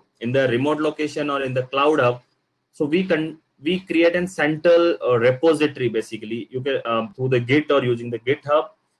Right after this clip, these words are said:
we create that repository and where we maintain our source code, and the same source code will be read by our build server, or you can say the automation server where we have plug in it.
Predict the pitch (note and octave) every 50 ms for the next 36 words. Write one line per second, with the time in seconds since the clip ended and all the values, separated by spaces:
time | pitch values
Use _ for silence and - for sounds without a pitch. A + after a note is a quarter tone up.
0 | _ _ C3 C#3 C#3 - D3 D3+ D#3+ F#3 - - F3 E3+ E3+ D3 C#3+ C3+ - E3
1 | D#3 D3 D3+ D3+ D#3 - D3 D3+ D3+ D#3 E3 - - - C#3 C#3+ D3 C#3+ C3 C3+
2 | C#3+ D3+ D3+ D3+ D3+ D#3+ D3 C#3 B2 B2 B2+ B2+ B2+ D3 D3 C#3+ C#3+ C3 B2+ B2+
3 | C3 C3 B2+ - - - B2 B2 C3+ C3 C3 - - D3 D3 E3 E3+ - _ _
4 | _ _ _ _ _ _ _ _ _ _ - E3+ F3+ G3 G#3 F#3+ G#3 G3 - -
5 | - - F#3+ G3+ G#3 G3+ - - F#3+ G3 F#3+ F#3 - - F#3+ F#3+ F#3 E3 D#3+ D#3+
6 | D#3+ D#3+ F3 E3 C#3+ B2 C3 C#3+ E3 D#3+ D3+ - D#3+ D#3+ D#3 D#3+ D#3 D3+ D3 C#3+
7 | C#3+ C#3+ C#3+ C#3+ C3+ C3+ _ _ _ _ _ _ C3 D3 E3+ F#3+ F#3 - - G3+
8 | F#3+ F#3+ F#3+ G#3 A3+ A#3 - _ _ _ _ _ - A#2 B2 C3 C3 C#3+ C#3+ C#3
9 | D3+ C#3+ C3 G2 B2 B2+ D3+ D3 D3 D3 C#3+ D#3 D3 D3 D3 C3+ C3+ C3+ C#3 C3+
10 | C3 _ _ _ A2+ A#2 B2 C3 C#3 C#3 C3+ C3 C3+ C3+ C3+ C3 C3 C3 C3 -
11 | C#3 C3 C3 C#3 D#3 D#3+ E3 F3 F#3+